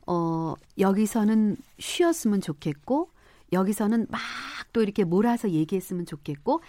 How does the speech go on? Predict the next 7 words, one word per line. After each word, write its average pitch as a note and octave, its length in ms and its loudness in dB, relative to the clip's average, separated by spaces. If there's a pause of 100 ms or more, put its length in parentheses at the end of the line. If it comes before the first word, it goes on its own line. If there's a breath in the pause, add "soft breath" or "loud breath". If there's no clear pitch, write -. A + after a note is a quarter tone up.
(140 soft breath)
그런 A3 340 2
게 D4 240 2 (200 soft breath)
글을 A#3+ 360 6
읽다 G3+ 340 2
보면 G3 300 0
파악이 E4+ 360 -2
되거든요. C#3 680 -4